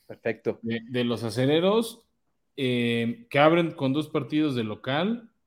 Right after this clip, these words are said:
Speaker 2: El primero contra San Francisco. Ese, luego, son de esas anomalías raras que todo el mundo está calibrando y Pittsburgh podría ganar y San Francisco perder sorprendentemente,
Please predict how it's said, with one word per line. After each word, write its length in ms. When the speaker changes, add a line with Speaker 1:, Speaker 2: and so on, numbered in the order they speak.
Speaker 2:
El 120
primero 300
contra 260
San 200
Francisco. 560
Ese, 520
luego, 760
son 200
de 80
esas 220
anomalías 540
raras 260
que 140
todo 100
el 60
mundo 160
está 180
calibrando 640
y 140
Pittsburgh 460
podría 340
ganar 320
y 60
San 180
Francisco 440
perder 260
sorprendentemente, 1080